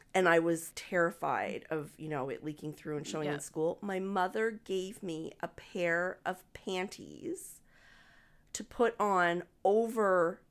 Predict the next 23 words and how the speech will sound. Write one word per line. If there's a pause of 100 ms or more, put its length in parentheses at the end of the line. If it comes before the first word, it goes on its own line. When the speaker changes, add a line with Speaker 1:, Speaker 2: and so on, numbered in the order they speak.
(200)
Speaker 1:
my
panties
that
had
the
pads
in
them.
Speaker 2:
Really? (200)
Speaker 1:
And
it
had
a, (140)
a (480)
giant
rubber (100)
gusset. (500)
Speaker 2:
What? (280)
Speaker 1:
They
were,
like,
training
pants